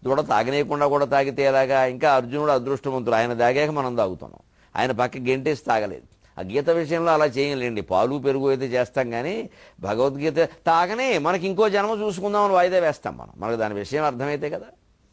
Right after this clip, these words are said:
అదే గీత చదివితే పిల్లలు పుడతారట, పిల్లలకు ఉద్యోగాలు వస్తాయట, పెళ్ళిళ్ళు అవుతాయట, చదివేవే, అధ్యాయం చదివే, పెళ్ళి అయిపోతుందని చదివేస్తాం. అంటే ఇంత పెద్ద అలౌకిక గ్రంథం ద్వారా కూడా మనం పొందదలుచుకున్నది లౌకిక ప్రయోజనాలే.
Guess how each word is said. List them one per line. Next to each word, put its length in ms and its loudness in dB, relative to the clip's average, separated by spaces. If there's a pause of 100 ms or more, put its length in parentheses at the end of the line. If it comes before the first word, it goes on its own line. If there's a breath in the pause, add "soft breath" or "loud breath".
(800)
అదే 160 4
గీత 240 2
చదివితే 680 2
పిల్లలు 280 0
పుడతారట, 680 0 (180 loud breath)
పిల్లలకు 260 2
ఉద్యోగాలు 400 2
వస్తాయట, 380 0 (100)
పెళ్ళిళ్ళు 540 2
అవుతాయట, 360 0
చదివేవే, 540 4
అధ్యాయం 480 2
చదివే, 280 2
పెళ్ళి 260 0
అయిపోతుందని 440 -2
చదివేస్తాం. 400 -10 (1040)
అంటే 140 0
ఇంత 260 0
పెద్ద 300 2
అలౌకిక 560 2
గ్రంథం 440 -2
ద్వారా 300 4
కూడా 200 2
మనం 300 0
పొందదలుచుకున్నది 720 2
లౌకిక 460 0
ప్రయోజనాలే. 840 -2